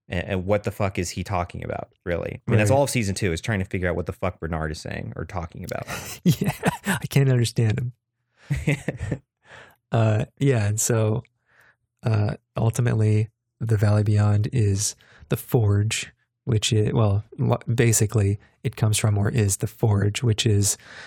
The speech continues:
Speaker 2: this database that stores images of e-, mental images of every guest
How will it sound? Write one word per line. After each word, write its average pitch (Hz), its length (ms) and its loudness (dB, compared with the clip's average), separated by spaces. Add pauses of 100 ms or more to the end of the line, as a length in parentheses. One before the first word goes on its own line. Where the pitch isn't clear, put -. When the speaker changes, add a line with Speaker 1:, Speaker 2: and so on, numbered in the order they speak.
(120)
Speaker 2:
this 104 140 0
database 104 600 2
that - 160 -2
stores 104 600 4 (600)
images 104 760 2
of 107 160 0 (100)
e-, 117 40 0 (320)
mental 110 420 2
images 101 600 2
of 110 140 2
every 104 520 4 (160)
guest 104 480 2